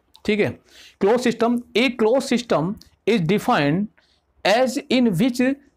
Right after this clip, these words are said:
the mass is fixed, no mass can cross the boundary of the system and heat energy can be transferred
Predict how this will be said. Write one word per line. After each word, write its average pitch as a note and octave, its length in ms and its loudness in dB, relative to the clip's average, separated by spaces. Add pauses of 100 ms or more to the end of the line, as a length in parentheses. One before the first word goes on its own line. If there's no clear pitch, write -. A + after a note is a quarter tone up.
the D#3+ 220 2
mass D#3+ 440 2 (180)
is G3 180 2 (120)
fixed, - 400 -4 (420)
no D3+ 140 4 (100)
mass C4 320 0 (100)
can A#3+ 300 2
cross A3 360 0
the G3 160 2
boundary F#3 640 2 (560)
of G#3 340 0
the C#3 180 0
system - 420 -6 (460)
and C3 220 2
heat G3 440 0 (320)
energy F3+ 480 0 (420)
can A#3+ 260 2
be A3+ 140 2
transferred F3+ 640 0